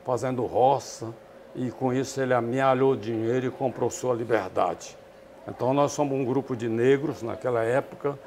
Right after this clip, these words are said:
considerados, eh, inteligentes, inovadores e, acima de tudo, eh, honestos. E se dizia, e isso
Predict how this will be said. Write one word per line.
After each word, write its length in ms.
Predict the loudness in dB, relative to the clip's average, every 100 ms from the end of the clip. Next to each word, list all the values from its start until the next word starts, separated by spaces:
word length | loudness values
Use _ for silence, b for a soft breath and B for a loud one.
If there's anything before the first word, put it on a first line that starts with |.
| B B -6
considerados, 1160 | -6 -4 -2 2 4 4 4 0 -4 -6 -14 -18 B B
eh, 120 | -2 0
inteligentes, 1040 | 2 2 2 -2 0 2 2 0 -4 -6
inovadores 1300 | -2 0 2 2 2 6 8 8 6 4 0 -2 -2
e, 80 | -2
acima 380 | 0 0 2
de 80 | 0
tudo, 500 | -4 -2 0 -2 -8 -14 B B B B
eh, 1400 | 2 4 6 6 4 4 4 4 4 4 2 2 2 -2 0
honestos. 960 | 0 4 4 4 -2 -8 -10 -10 -16 -18 B B -10
E 60 |
se 160 | -4 -2
dizia, 640 | 0 -2 -2 2 6 6
e 320 | 6 4 4 4
isso 280 | 2 -4